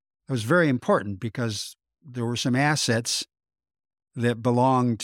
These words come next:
to the society, uh, accumulated over the years, uh, financial, and papers had to be filed, and that even though the organization wasn't doing much.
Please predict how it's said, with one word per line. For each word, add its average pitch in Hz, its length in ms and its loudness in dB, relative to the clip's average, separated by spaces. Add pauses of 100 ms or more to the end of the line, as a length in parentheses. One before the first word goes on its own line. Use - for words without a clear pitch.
to 135 160 2
the 131 100 2
society, 113 760 0
uh, 113 140 -4
accumulated 110 680 0
over 110 240 -2
the 123 120 -2
years, 107 520 -2
uh, 107 140 -2
financial, 113 680 2 (580)
and 110 460 0 (260)
papers 131 340 2
had 123 260 2
to 117 60 -2
be 107 160 0
filed, 135 540 0
and 104 100 -4
that 110 240 -4
even 143 280 2
though 131 260 4
the 117 140 0
organization 120 600 0
wasn't 104 220 -4
doing 120 260 -4
much. 85 280 -12